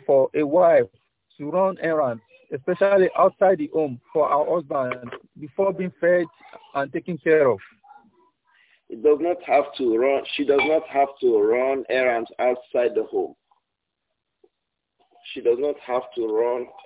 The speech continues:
Speaker 2: errands outside the home. Perhaps you mean that from the aspect of serving the husband. From the aspect of serving the husband. The husband may make her serve him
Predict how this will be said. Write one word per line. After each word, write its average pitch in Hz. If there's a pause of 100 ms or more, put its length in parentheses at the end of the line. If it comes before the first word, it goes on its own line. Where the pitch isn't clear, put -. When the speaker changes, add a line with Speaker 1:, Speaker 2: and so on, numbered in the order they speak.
(400)
Speaker 2:
errands 127
outside 120
the 120
home. 123
Perhaps 175
you 156
mean 165
that 131
from 120
the 101
aspect 143
of 113 (160)
serving 135
the 117
husband. 107 (1700)
From 120
the 113
aspect 151
of 123 (120)
serving 139
the 117
husband. - (1000)
The 107
husband 139
may 120
make 127 (180)
her 120 (160)
serve 120
him 110